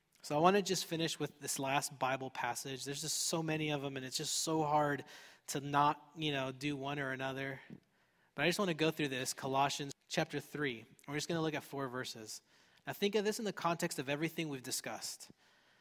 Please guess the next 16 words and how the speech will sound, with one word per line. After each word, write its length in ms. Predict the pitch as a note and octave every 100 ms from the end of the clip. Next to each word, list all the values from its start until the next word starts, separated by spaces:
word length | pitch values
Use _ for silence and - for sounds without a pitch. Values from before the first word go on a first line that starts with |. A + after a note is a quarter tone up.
| _ _ _ _ - - _ _ _ _ _ - - -
"As 160 | D3+
God's 400 | C#3 E3 F#3+ F#3
chosen 460 | - F#3+ F3+ F#3 E3+
ones," 580 | C3 B2+ C#3+ D3+ - - - - - _ _
that 100 | C#3
means 300 | D3 C#3 C3
you 140 | C#3 D3
who 120 | D#3
believe, 400 | E3 C3+ A#2+ - - _ _ _ _ _ _ -
"holy 400 | - D#3+ E3 E3+
and 100 | E3+
beloved, 560 | E3+ C3 A#2+ B2 - - _ _ _ _ _ -
clothe 340 | E3 E3+ F#3
yourselves 540 | F#3+ - F#3+ F#3 F3+
with 180 | D#3 -
compassion, 840 | D3+ C3 - D#3 D#3 - F#3 F3+